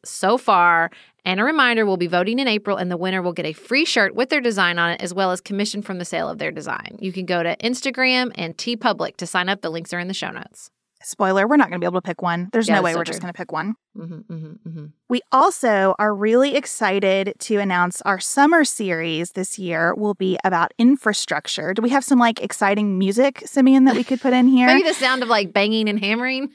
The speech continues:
Speaker 1: <laughs>
Speaker 2: We're gonna talk about sewers and water and electricity and childcare and just a really broad discussion of the state of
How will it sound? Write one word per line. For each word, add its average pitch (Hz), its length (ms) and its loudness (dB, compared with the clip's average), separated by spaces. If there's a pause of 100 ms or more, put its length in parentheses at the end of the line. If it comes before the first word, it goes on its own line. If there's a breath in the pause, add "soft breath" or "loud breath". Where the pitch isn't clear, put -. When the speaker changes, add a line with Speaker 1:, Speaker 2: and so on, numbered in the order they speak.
(140)
Speaker 1:
<laughs> - 200 0
Speaker 2:
We're 539 140 6
gonna 330 220 4
talk 240 280 2
about 208 440 2
sewers 339 1160 4
and 208 380 2
water 311 360 6
and 220 180 0
electricity 262 1200 2
and 196 260 -2
childcare 302 1120 4
and 208 260 -2 (100)
just 247 220 0
a 226 100 2
really 294 520 0
broad 226 560 4
discussion 190 640 -4 (340 loud breath)
of 180 320 2
the 185 80 -6
state - 480 2
of 220 180 4